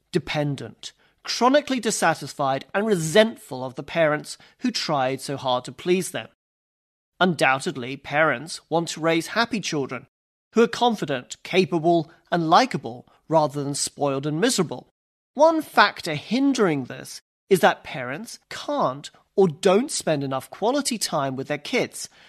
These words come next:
and substitute this deficit with toys, games, gadgets, and the like. Rather than getting material things, children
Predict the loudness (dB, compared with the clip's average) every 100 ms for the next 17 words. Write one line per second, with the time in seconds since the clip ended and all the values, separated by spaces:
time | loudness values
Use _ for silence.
0 | _ -2 -2 0 0 0 -4 -8 -8 -8
1 | -10 -8 -8 -2 0 0 0 -4 -10 -12
2 | -14 -6 0 2 2 -2 -10 _ -2 0
3 | 0 -4 -6 -12 _ 0 2 4 0 -8
4 | -10 -16 _ -8 -8 -6 -8 -8 -12 -20
5 | _ _ _ _ _ -14 -8 -8 -4 -2
6 | 0 2 2 0 -2 0 4 4 2 0
7 | 0 -2 -6 -12 _ _ -6 -2 0 0
8 | -2 -2 -2